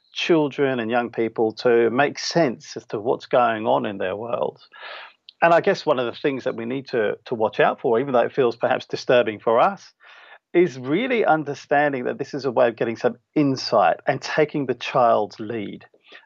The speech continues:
around what's going on. And, and that's good because it helps perhaps parents to escape from reality for a minute, but it also shows the child that you're entering into their world rather than them having to live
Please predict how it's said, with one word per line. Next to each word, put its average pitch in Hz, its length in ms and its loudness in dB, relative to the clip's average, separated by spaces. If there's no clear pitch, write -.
around 120 340 2
what's - 220 -6
going 104 360 0
on. 104 320 0
And, 156 120 -4
and 233 200 2
that's 175 200 0
good - 220 0
because 170 300 -2
it 131 100 0
helps 143 340 0
perhaps 123 340 -4
parents 131 460 0
to 120 100 -2
escape 117 340 -2
from 110 140 -6
reality 117 460 0
for 107 180 -6
a 98 40 -6
minute, 160 340 -4
but 139 100 2
it - 80 0
also 226 500 -2
shows 196 440 -2
the 175 80 -8
child 160 340 2
that 147 140 0
you're 160 460 2
entering 165 560 0
into 131 320 0
their 123 380 4
world 104 580 0
rather 131 400 2
than 113 300 -4
them 123 260 -2
having 120 400 -2
to - 100 -6
live 110 320 0